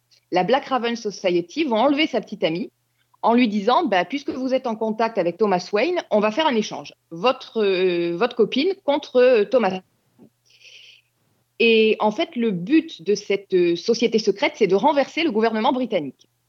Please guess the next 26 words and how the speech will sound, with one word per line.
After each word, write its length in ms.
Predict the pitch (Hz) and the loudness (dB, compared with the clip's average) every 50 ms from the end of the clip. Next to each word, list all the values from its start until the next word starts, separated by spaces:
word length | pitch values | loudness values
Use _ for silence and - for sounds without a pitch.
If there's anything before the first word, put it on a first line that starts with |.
| _ _ _ _ - | _ _ _ _ 0
Et 80 | 208 | 2
donc, 180 | 214 220 214 214 | 2 2 2 0
c'est 200 | - - 349 339 | 0 -2 -4 -2
comme 180 | - 254 214 214 | 0 0 -2 0
ça 280 | - - 247 294 359 - _ _ | -2 -2 -4 -4 -4 -8 _ _
que, 320 | - 233 247 294 320 - - - | -2 0 0 0 -2 -6 -6 -4
euh, 380 | 185 180 180 180 175 170 170 | -2 0 0 0 0 0 0
bah, 160 | 156 160 165 | 0 -2 0
Pennyworth, 580 | 165 - 277 269 247 233 190 185 190 262 285 - | 0 2 4 4 6 6 6 6 4 2 2 0
Alfred 320 | 233 226 220 - 269 - | -2 -2 -2 -2 -4 -2
Pennyworth 500 | - 240 214 196 185 175 196 254 294 - | 0 0 0 2 2 4 2 2 0 -2
va 120 | - 208 196 | -4 -4 -4
se 160 | - - 196 | -2 0 0
retrouver 800 | 185 185 185 180 180 190 254 262 247 - - 254 226 226 277 277 | 0 0 0 -4 -2 0 0 0 0 -4 -6 -4 -2 0 0 0
dans 120 | 214 190 | 0 -2
cette 200 | 190 190 196 - | -2 -4 -4 -4
espèce 260 | 214 214 - 269 247 185 | -4 -2 -2 -2 0 0
de 80 | 180 | -2
complot 640 | 185 185 - 220 220 214 - - 190 190 190 190 - - _ _ - - - _ _ _ - | -2 -2 0 0 0 0 0 2 2 2 2 2 -4 -14 _ _ -20 -20 -20 _ _ _ 2
et, 260 | 220 233 285 302 277 | 2 4 4 4 4
euh, 140 | 226 202 190 | 6 4 4
va 140 | 180 196 190 | 4 0 0
rencontrer, 680 | 170 254 277 262 269 247 220 226 - 254 262 262 247 220 | 0 -2 0 0 -2 -2 -2 -2 -2 -2 0 2 4 4
euh, 520 | 190 180 175 170 170 165 165 160 160 151 - _ _ - - - _ | 4 4 2 2 2 0 0 0 -2 -4 -6 _ _ -20 -20 -14 _
plusieurs 300 | - 262 254 233 269 254 | 0 2 2 2 2 0
personnages 720 | - 220 214 - 196 185 175 175 185 285 320 240 196 165 | 0 -4 -4 -2 -2 0 2 2 2 0 0 -2 -4 -8